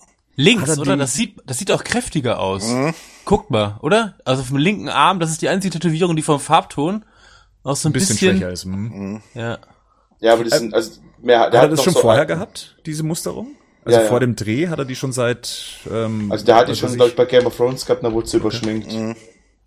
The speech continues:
Speaker 2: Okay, also nichts, was er sich jetzt am Set hat einfach dann fix, äh, drauf machen lassen,
Speaker 4: Nee, nee, nee,
Speaker 2: weil
Speaker 4: nee,
Speaker 2: er es so
Speaker 4: nee,
Speaker 2: geil
Speaker 4: das
Speaker 2: fand,
Speaker 4: kommt schon
Speaker 2: Aquaman
Speaker 4: vor.
Speaker 2: zu sein.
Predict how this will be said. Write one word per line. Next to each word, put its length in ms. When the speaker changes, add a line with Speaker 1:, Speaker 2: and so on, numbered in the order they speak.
Speaker 2:
Okay, 180
also 160
nichts, 200
was 100
er 60
sich 180
jetzt 140
am 120
Set 220
hat 120
einfach 340
dann 280
fix, 520
äh, 240
drauf 300
machen 260
lassen, 200
Speaker 4:
Nee, 140
nee, 100
nee, 40
Speaker 2:
weil 80
Speaker 4:
nee, 60
Speaker 2:
er 40
es 100
so 80
Speaker 4:
nee, 40
Speaker 2:
geil 140
Speaker 4:
das 80
Speaker 2:
fand, 160
Speaker 4:
kommt 140
schon 100
Speaker 2:
Aquaman 140
Speaker 4:
vor. 0
Speaker 2:
zu 80
sein. 200